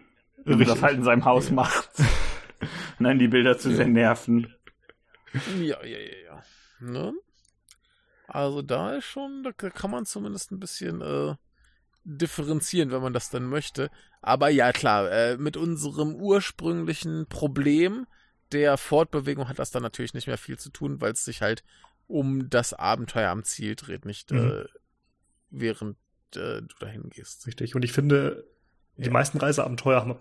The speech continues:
Speaker 2: eben beides, ne? Es passiert was auf dem Weg,
Speaker 3: Mhm.
Speaker 2: aber es passiert auch was am Ende. Denn
Speaker 1: Mhm.
Speaker 2: sonst müsste man
Speaker 3: Ja.
Speaker 2: nicht hin.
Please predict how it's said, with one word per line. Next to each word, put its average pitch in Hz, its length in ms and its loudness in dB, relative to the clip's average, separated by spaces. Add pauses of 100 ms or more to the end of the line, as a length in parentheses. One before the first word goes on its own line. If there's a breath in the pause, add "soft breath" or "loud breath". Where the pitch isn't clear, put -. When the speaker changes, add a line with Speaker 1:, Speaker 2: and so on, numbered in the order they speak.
Speaker 2:
eben 113 180 -6
beides, 113 400 0
ne? 190 240 2
Es 131 140 -4
passiert 127 260 0
was 123 140 0
auf 185 220 4
dem 175 160 -2
Weg, 175 180 6
Speaker 3:
Mhm. - 40 0
Speaker 2:
aber 139 100 2
es 135 100 -2
passiert 147 300 -4
auch 123 100 0
was 117 140 -2
am 117 80 0
Ende. 117 340 -2 (400 loud breath)
Denn 120 80 8
Speaker 1:
Mhm. 113 40 4
Speaker 2:
sonst 123 320 6
müsste 120 280 2
man 113 80 4
Speaker 3:
Ja. 110 60 2
Speaker 2:
nicht - 100 -6
hin. - 140 -4